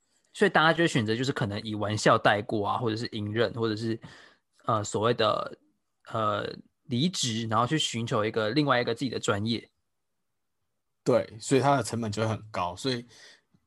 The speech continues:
Speaker 2: 鸡排妹这件事情就会被人家说就是她抛下一切，然后因为翁立友她成名很久嘛，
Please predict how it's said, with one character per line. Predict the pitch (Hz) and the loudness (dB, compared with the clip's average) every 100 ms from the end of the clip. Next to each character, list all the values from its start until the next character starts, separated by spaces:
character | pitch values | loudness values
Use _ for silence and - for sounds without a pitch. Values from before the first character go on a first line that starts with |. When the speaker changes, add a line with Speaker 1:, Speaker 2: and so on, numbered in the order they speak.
| _ | _
Speaker 2:
鸡 | - 139 | 2 4
排 | 131 104 | 4 2
妹 | 117 107 98 | 0 0 -2
这 | 113 | -4
件 | 117 113 | -2 0
事 | 120 107 | 0 0
情 | 98 | 0
就 | 107 107 | 0 0
会 | 110 | 0
被 | 117 | 2
人 | 110 98 | 2 0
家 | 95 98 | -2 -2
说 | 95 101 101 | -2 -4 -4
就 | 95 | -4
是 | - 98 92 95 _ _ _ _ _ | -6 -6 -6 -8 _ _ _ _ _
她 | - 110 | -4 0
抛 | 127 110 | 4 4
下 | 110 101 | 4 2
一 | 92 | 0
切， | - 107 92 95 | -4 -4 -6 -8
然 | 90 | -6
后 | 95 95 - - | -2 -2 -4 -2
因 | 139 | 2
为 | 151 156 - _ | 4 2 -6 _
翁 | 156 131 | -2 4
立 | 135 | 6
友 | 120 101 | 6 4
她 | 101 113 | 4 2
成 | 110 107 | 2 -2
名 | 101 | -2
很 | 98 | -4
久 | 98 107 87 | -2 -2 -2
嘛， | 73 | -6